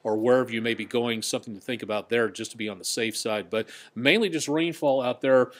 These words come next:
If we get a rumble of thunder, I wouldn't be surprised, but that's gonna be rare if it happens, so not that much to expect on that. Rest of the forecast, again, into the mid fifties as we head into the rest of the day today. Again, that's just below normal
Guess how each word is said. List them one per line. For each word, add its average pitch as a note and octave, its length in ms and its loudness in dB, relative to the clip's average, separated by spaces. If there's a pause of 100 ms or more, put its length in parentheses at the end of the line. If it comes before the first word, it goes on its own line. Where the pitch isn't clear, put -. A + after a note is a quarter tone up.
(360)
If D3+ 200 0
we F#3 80 2
get D#3 100 4
a C#3 60 2
rumble C#3 340 0
of B2 80 -2
thunder, C#3+ 320 4
I A#2 40 6
wouldn't B2 260 -2
be A#2+ 80 -2
surprised, B2 500 2
but A2+ 160 -2
that's A#2 160 -2
gonna A#2 160 -8
be G#2+ 120 -4
rare A#2+ 460 4
if C#3+ 200 -4
it G#2 80 -8
happens, A#2 500 0
so G#2+ 160 -2
not B2+ 320 -6
that A2 160 -4
much A2+ 280 -6
to A#2 120 -6
expect A#2 460 -4
on G#2 240 -12
that. A#2+ 280 0 (300)
Rest D#3 300 6
of E3+ 40 -4
the D#3 60 -2
forecast, D#3+ 680 0
again, B2+ 240 -2
into C#3 240 -4
the A#2+ 100 -6
mid C#3+ 320 -2
fifties E3 640 -2 (340)
as A2 200 -2
we G#2+ 100 -6
head C3+ 240 -2
into C3 320 -6
the A2+ 80 -8
rest B2+ 240 -2
of A#2 80 -14
the A2 60 -14
day B2 200 -2
today. B2 220 -4
Again, B2 180 -4
that's B2 180 -8
just D3 420 -4
below C#3 260 0
normal C3 480 -2